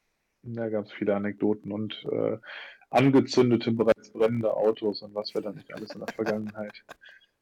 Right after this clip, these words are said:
Speaker 1: äh, erlebt haben in Iserlohn. Ja, verrücktes
Speaker 2: Ja.
Speaker 1: Spiel. Ich hab da auch einiges erlebt. Äh,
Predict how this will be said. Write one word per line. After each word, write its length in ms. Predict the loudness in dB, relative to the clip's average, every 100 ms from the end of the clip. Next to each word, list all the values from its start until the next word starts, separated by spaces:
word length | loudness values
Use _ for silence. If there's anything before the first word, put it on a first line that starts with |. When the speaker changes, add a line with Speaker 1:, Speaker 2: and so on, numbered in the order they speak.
| _
Speaker 1:
äh, 80 | -6 2
erlebt 460 | 6 8 6 6
haben 280 | 6 6 4
in 80 | 0
Iserlohn. 440 | 4 6 6 4 4
Ja, 340 | 6 8 6 0
verrücktes 400 | 2 2 4 6
Speaker 2:
Ja. 80 |
Speaker 1:
Spiel. 180 | 8 6
Ich 80 | 4
hab 140 | 2
da 100 | 4
auch 100 | 4
einiges 440 | 6 6 6 4 4
erlebt. 480 | 6 6 6 0 0
Äh, 400 | 6 8 8